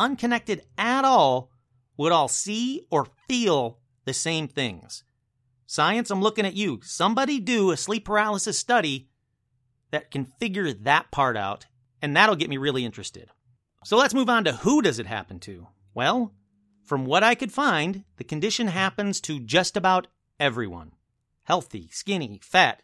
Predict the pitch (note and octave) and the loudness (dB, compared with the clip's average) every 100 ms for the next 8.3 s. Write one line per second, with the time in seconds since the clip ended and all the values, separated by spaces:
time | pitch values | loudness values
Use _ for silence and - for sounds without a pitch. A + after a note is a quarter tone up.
0 | _ _ G3+ G3 A#2+ E2 F2+ F3 F#3+ A#2+ | _ _ 0 0 -2 -8 -4 0 0 -2
1 | F#2+ - G3 F#3+ A#2+ F2 _ _ _ _ | -8 -2 2 4 2 -6 _ _ _ _
2 | _ _ _ _ - - A2+ D#3+ G#3+ F3+ | _ _ _ _ -20 -10 0 2 2 0
3 | F3+ E3+ G3 D#3+ C3 - G#2+ F2+ G#2+ E3+ | -2 2 0 0 -6 -6 -10 -8 -2 0
4 | F#3 F3 - F#3+ F#3 A3 G#3+ B2+ G2 F2 | 0 -4 -2 -4 -2 -4 -4 -6 -10 -14
5 | _ _ _ _ _ _ _ - C#4 D4+ | _ _ _ _ _ _ _ -4 -4 0
6 | C#4 A#3+ F3 C3+ F3+ G3+ G#3+ G#3+ D3 B2 | 0 0 -2 0 0 0 -2 0 0 0
7 | F3+ A3 C#3+ B2+ A2+ A2 G3 - - G3 | 2 2 0 -4 -4 -4 -8 -6 4 6
8 | A3 - | 6 0